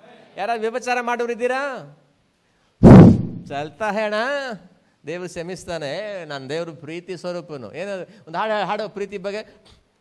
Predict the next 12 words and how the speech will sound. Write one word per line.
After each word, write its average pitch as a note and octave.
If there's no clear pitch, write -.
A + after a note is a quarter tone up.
ಹಾ, C3+
ಆ D#3
ಥರ D3+
ನೋಡಿ, C#3
ಹಾಡು D3+
ಅಂದ್ರೆ D3
ನೋಡಿ, B2+
ಹಿಂಗೆ B2+
ಇದ್ದಾವೆ. F#2
ಹ್ಮ್. -
ನೀನ್ G#3
ಪ್ರೀತಿಸಬೇಡ, A3